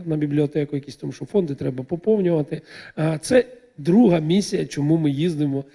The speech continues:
і от такі от невеличкі підтримки ва-, робимо. Це фактично мої щоденники, які я вів, е, кожен день з початку Великої війни. Тут про те, що я бачив на Київщині, на Харківщині, зокрема, тут і про козачку,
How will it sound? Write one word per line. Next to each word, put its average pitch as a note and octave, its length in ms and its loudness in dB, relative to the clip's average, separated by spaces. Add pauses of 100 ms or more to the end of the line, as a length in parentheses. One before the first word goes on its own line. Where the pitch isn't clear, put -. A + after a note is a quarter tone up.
(200)
і F#3 100 0
от F#3+ 120 -2
такі E3+ 240 -10
от D#3 120 -10
невеличкі D3+ 460 -6
підтримки D#3 520 0
ва-, C#3 520 2
робимо. C3+ 420 4 (560)
Це C4 220 4
фактично G3 460 0
мої F3+ 240 4
щоденники, F#3 680 6
які D#3 580 2
я D#3+ 220 6
вів, G#3 360 6 (180)
е, D3+ 200 6
кожен D#3 420 4
день G3 200 6
з - 60 -6
початку E3+ 440 -2
Великої C#3+ 480 2
війни. C#3 440 0 (640)
Тут C#4 260 10 (300)
про E3+ 140 0
те, E3 140 2
що - 140 -2
я D3 100 0
бачив C#3 420 -4
на D3 60 -2
Київщині, G3+ 560 2
на B2+ 60 -8
Харківщині, F3+ 680 0
зокрема, D3+ 460 -2
тут D3+ 220 -8
і C#3+ 120 -6
про - 200 -6
козачку, D3 560 -8